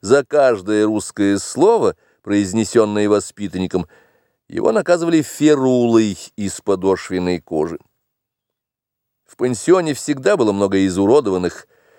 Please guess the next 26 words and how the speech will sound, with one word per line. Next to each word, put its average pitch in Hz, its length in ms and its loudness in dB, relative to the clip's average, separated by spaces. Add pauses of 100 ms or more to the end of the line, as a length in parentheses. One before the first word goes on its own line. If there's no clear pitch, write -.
(280)
но 113 180 2
заведение 220 640 -2
всегда 233 340 0
было 226 220 0
полно, 135 800 0 (340)
несмотря 120 540 0
на 123 100 2
то, 123 140 -2
что - 180 -2
за 117 160 4
обучение 131 640 -2
бралось 104 540 2
по 104 160 -2
сто - 320 -6
рублей, 110 540 2 (120)
равняющихся 98 880 -2
нашим 104 300 -2
семистам. 85 800 -4 (760)
Два 208 360 0
раза 98 440 2
в 92 60 -2
неделю 90 560 0
в - 120 -16
пансионе 98 560 -2
бывали 127 260 2
танцклассы, 92 1080 -4